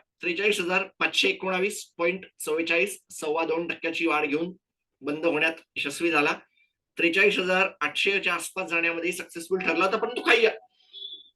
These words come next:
शेवटच्या दिवसाच्या ट्रेडिंग मध्ये झालेल्या घटमुळे हा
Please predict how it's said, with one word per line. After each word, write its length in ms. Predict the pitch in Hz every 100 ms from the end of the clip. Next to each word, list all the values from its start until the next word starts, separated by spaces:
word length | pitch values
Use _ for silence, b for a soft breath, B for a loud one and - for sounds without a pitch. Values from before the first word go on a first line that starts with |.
| _
शेवटच्या 420 | - 196 220 - -
दिवसाच्या 460 | 214 - 202 202
ट्रेडिंग 360 | 202 190 175 190
मध्ये 200 | 180 180
झालेल्या 440 | 165 156 160 165 - _ _ _ _ _ _ _
घटमुळे 600 | - 185 208 - 160 170 170
हा 240 | 139 143